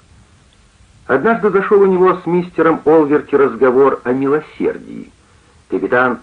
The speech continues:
с большим знанием дела доказывал мистеру Олверти, что в Священном Писании слово "милосердие"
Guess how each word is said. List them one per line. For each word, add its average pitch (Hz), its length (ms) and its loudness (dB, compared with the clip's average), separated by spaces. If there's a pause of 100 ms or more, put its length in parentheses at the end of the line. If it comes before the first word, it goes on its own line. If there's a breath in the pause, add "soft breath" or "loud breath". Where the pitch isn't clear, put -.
(160)
с - 80 -18
большим 92 440 -4
знанием 90 460 -4
дела 80 380 -4 (180 loud breath)
доказывал 80 680 -4
мистеру 80 540 -6
Олверти, 131 600 0 (140)
что - 240 -6
в - 60 -18
Священном 95 760 -4
Писании 95 640 -6 (100)
слово 87 500 -2 (180)
"милосердие" 76 1080 -4